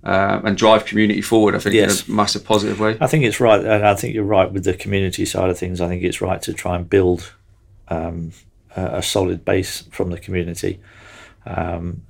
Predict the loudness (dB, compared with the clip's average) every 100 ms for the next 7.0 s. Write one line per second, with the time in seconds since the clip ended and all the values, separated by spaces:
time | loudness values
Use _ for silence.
0 | -6 -4 -4 -6 -10 -6 -6 0 0 0
1 | -2 -6 2 2 2 0 0 2 0 -2
2 | -6 -8 -6 -2 -4 -6 -20 _ -20 -20
3 | -20 _ -4 -2 -2 -4 -4 -2 -4 -6
4 | -14 -20 -20 -20 -20 _ _ -10 -8 -4
5 | -4 -6 -10 -8 -6 -6 -8 -14 _ -2
6 | -2 -4 -8 -6 -2 -2 0 -4 -4 -12